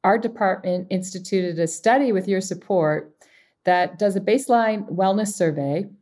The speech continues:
and then allows anyone that is interested in healthcare in obstetrics and gynecology at our institution to sign up for use of the app, followed by a survey three months, uh, from the initiation of the study.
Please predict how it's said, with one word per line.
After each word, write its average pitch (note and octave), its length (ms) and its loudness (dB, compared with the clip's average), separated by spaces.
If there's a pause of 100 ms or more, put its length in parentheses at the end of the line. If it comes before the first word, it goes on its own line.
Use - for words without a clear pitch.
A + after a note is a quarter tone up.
(140)
and F3 240 -2
then F#3+ 500 2
allows F#3 680 2 (180)
anyone G#3 580 2
that F#3 420 2 (140)
is E3+ 220 -4
interested E3+ 840 0
in E3+ 340 -2
healthcare F#3 640 0
in D#3+ 240 -2
obstetrics F3+ 580 -4
and E3+ 80 -6
gynecology F#3+ 600 0
at E3+ 120 -2
our E3 200 -2
institution E3+ 720 -4
to F3 100 -6
sign F#3+ 240 0
up - 180 -4
for F3+ 100 -4
use E3+ 200 -4
of F3 60 -2
the E3+ 120 0
app, D3+ 300 -2 (140)
followed E3+ 340 0
by D#3 420 -2
a D#3 60 -10
survey D#3+ 720 -2 (280)
three G3 180 2
months, - 580 -4 (100)
uh, D3+ 200 -2
from D#3+ 300 -2
the D3+ 340 0
initiation E3 560 0
of D3 80 -2
the D#3 60 -6
study. D#3+ 320 0